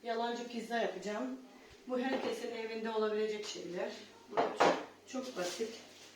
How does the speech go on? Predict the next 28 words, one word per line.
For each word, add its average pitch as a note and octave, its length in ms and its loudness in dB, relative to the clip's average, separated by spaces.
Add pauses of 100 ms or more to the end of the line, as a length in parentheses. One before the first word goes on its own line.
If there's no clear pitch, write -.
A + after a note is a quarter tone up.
(340)
Burada B3+ 220 2
domates, B3 600 0
e, G3 280 -2
doğradım G3+ 520 0
minik G#3 280 -4
minik. G3 340 -8 (680)
Burada A#3+ 240 4
zeytinim A#3 520 2
var. G3+ 300 2 (240)
Ayrıca G#3 340 2
bu G3+ 60 -8
benim G#3+ 200 -2
kendi A3 260 4
yaptığım G3 360 0
zeytinim. F3+ 580 -2 (680)
E, F#3+ 400 0
burada A3+ 500 2 (180)
küçük - 240 -8
küçük - 480 -10
kapri, G#3+ 340 -2
kırmızı G#3 380 -4
biberlerimiz. A3+ 580 0
Burada A3+ 200 -4
soğanımız. A3 560 0
Ben A3 120 2
çok - 160 -8
soğana G3 380 2
yakıştırıyorum. B3+ 800 2